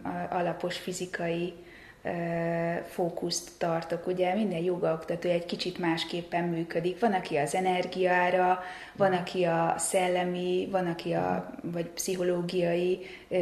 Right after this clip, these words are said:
Speaker 1: aspektusokra helyez hangsúlyt.
Speaker 2: Mhm.
Speaker 1: Ö, én a fizikaira,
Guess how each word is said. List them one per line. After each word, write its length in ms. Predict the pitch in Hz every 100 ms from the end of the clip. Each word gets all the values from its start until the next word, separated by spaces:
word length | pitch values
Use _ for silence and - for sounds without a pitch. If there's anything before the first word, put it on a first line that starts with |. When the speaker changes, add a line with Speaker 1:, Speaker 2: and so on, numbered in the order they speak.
| -
Speaker 1:
aspektusokra 920 | 190 - - 175 196 185 175 175 175
helyez 440 | 180 175 175 175
hangsúlyt. 760 | - 175 175 175 180 175 180 - - -
Speaker 2:
Mhm. 340 | 156 175 175
Speaker 1:
Ö, 300 | 180 175 175 180
én 320 | 175 190 185
a 40 |
fizikaira, 1200 | 175 185 175 165 - 165 165 170 165 165 170 -